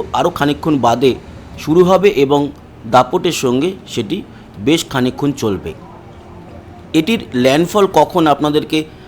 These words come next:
জানাই এবং এটাও জানাবো যে এর ল্যান্ডফল হওয়ার পরে নিম্নচাপ হিসাবে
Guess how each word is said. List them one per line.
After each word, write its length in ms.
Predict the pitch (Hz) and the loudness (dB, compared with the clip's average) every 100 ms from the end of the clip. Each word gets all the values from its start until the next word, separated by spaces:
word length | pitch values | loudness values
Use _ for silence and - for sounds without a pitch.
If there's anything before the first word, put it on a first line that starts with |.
| - 120 | -18 0
জানাই 360 | 143 175 175 139 | 4 4 4 2
এবং 260 | 160 175 165 190 196 - - | 2 4 4 2 -4 -10 -4
এটাও 300 | 151 220 220 | 0 4 6
জানাবো 400 | 170 160 160 165 208 | 6 4 4 4 2
যে 200 | 147 156 160 - - - - | 2 2 2 -2 -14 -16 -4
এর 160 | 156 151 | -2 0
ল্যান্ডফল 520 | 123 127 143 156 180 170 | 2 2 2 2 2 2
হওয়ার 380 | 113 120 147 147 | 2 2 4 2
পরে 300 | - 131 127 | 2 2 4
নিম্নচাপ 760 | 127 147 160 165 160 143 123 147 | 4 4 2 2 2 0 2 -2
হিসাবে 520 | 117 120 143 123 | -2 -2 0 2